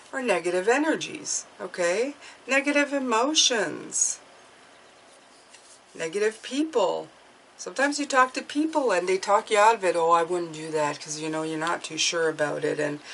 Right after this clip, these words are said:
"Are you sure?" Or they pick up on your energy of indecision. And they try to help you because they see in your face that you look undecided.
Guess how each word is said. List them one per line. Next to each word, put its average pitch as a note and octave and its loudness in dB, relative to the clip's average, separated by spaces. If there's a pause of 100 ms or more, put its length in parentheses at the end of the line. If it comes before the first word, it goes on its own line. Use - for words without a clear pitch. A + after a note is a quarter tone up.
(340)
"Are E3 0
you F#3+ 0
sure?" F#3+ 2
Or G#3+ 8
they A#3 10
pick B3 4
up D4+ 8
on A3+ 6
your F#3+ 4
energy F3+ 2
of F3 2
indecision. E3+ 2 (800)
And G3+ 4
they G#3+ 8
try A#3+ 6
to D4 6
help G#3 6
you E3 -2
because F3 0
they F#3+ 8
see A#3 4
in G3+ 4
your E3+ 0
face A3+ 6
that F3+ 0
you A3 2
look G3 2
undecided. F3 4